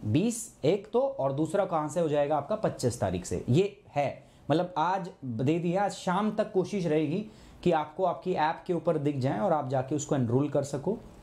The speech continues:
कल बैठ के आराम से यार यही काम किया है। कल मैं कहीं, मेरे को जाना पड़ा था पन्द्रह को, तो मैं सोलह तारीख को अभी कल दोपहर तक आया था वापस वहाँ से।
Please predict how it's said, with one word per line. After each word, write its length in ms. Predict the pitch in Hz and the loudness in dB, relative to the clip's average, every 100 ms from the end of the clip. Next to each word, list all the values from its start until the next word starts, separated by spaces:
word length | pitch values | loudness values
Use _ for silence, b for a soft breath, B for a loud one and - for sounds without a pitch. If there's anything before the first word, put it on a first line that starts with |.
| - - | -10 0
कल 140 | 190 | 2
बैठ 300 | 190 180 180 | 4 2 0
के 80 | - | -2
आराम 220 | 175 170 | 0 0
से 120 | 165 185 | 0 2
यार 120 | 170 | 2
यही 180 | 143 147 | 2 2
काम 260 | 147 123 | 0 0
किया 220 | 113 98 | 0 -4
है। 240 | 90 B B B B - | -4 B B B B 0
कल 260 | 160 175 175 139 | 2 2 -4 -2
मैं 400 | 156 165 - - | -2 -2 -6 -4
कहीं, 220 | 147 170 | 0 2
मेरे 180 | 170 170 | 2 2
को 100 | 165 | 2
जाना 260 | 139 151 | 2 0
पड़ा 220 | 160 147 143 | 0 0 0
था 100 | 147 | -2
पन्द्रह 340 | 139 131 127 | 0 2 2
को, 140 | 127 175 | 0 -2
तो 120 | 175 | 0
मैं 220 | 151 156 | 0 -2
सोलह 340 | - 143 151 165 | -2 0 2 2
तारीख 300 | 160 151 - | 0 -2 0
को 100 | 165 | -2
अभी 120 | 147 | 0
कल 220 | 151 160 | -2 0
दोपहर 400 | 139 139 135 131 | 0 0 2 0
तक 200 | 135 131 | 0 0
आया 220 | 120 120 | 2 2
था 120 | 127 110 | 2 2
वापस 320 | 104 117 117 | 0 0 -2
वहाँ 140 | 110 | -2
से। 140 | 104 | -2